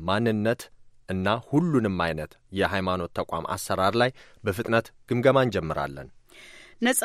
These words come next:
Speaker 2: ገምጋሚው አብድሰመድ በችግሩ መከሰት ይስማማሉ።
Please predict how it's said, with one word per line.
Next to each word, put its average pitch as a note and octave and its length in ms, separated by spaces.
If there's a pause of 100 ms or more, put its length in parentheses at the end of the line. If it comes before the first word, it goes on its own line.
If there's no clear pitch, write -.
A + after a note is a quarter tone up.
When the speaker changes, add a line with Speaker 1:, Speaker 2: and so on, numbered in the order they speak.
(140)
Speaker 2:
ገምጋሚው F#3 640 (100)
አብድሰመድ G3 760 (140)
በችግሩ A#3 640
መከሰት D#3 640
ይስማማሉ። D#3 680